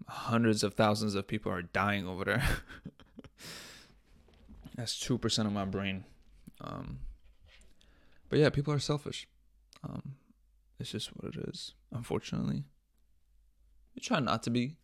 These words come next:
Try not to be selfish. Try to be considerate. Try to be nice. I try to be nice, but my form of nice is, you know,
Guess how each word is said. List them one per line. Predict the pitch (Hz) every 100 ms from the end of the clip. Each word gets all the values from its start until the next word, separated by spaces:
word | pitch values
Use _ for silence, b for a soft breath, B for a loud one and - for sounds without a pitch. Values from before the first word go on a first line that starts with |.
| -
Try | - 131
not | 110
to | -
be | 117
selfish. | - 117 113 123 - - _ _ _ - _ _
Try | -
to | 110
be | 110
considerate. | - 104 - 110 107 107 - _ _ _ _ _ _ _ _
Try | - 101
to | 98
be | 101 98 -
nice. | 117 110 113 117 - - - - _ _ _ _ _ _ _ _ _ -
I | 117
try | - 156
to |
be | 151 143
nice, | 135 143 147
but | - 117
my | 113 123
form | - 139
of | 123 110
nice | 127 127 117 - - - _ _ _ _ _
is, | 101 101 101 - - - 226 - -
you | 170
know, | 117 110 131